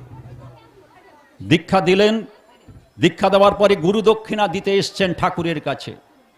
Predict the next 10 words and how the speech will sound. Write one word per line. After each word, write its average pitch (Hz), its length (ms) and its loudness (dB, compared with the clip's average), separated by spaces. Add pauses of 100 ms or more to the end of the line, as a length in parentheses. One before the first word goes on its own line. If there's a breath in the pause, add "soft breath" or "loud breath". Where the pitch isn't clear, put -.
(540 soft breath)
গুরু 208 200 8
দক্ষিণা 226 440 4
দিচ্ছেন, 226 420 0
তার 220 140 2
হাতের 233 460 6
সোনার 233 680 2
হাত 202 300 0
ঘড়ি 196 280 0
ছিল, 175 200 -6
সোনা। 185 580 -6